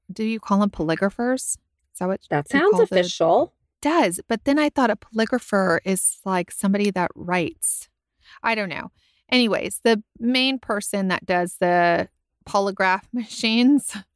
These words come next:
Speaker 1: he has taken two from two different people and has passed both of them. Now, I know they are not,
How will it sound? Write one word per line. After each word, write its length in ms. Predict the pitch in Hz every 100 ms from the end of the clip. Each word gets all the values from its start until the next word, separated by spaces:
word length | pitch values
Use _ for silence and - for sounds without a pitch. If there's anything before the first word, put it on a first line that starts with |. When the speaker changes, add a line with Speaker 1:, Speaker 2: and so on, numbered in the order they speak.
| _
Speaker 1:
he 100 | 202
has 180 | 190 180
taken 360 | - 175 180 170
two 260 | - 294
from 200 | - 202
two 140 | 190 185
different 260 | 185 180 -
people 320 | 175 - 170
and 200 | - 165
has 200 | 170 160
passed 520 | - 165 160 - - _ _ _ _ -
both 220 | 196 185
of 80 | -
them. 260 | - 73 185
Now, 440 | 196 202 202 196 -
I 80 | 180
know 320 | 180 180 180 - _ -
they 200 | 175 170
are 600 | 175 170 165 165 160 - _ _ _ _ _ _ _ _ _ _
not, 720 | - 185 180 175 175 - -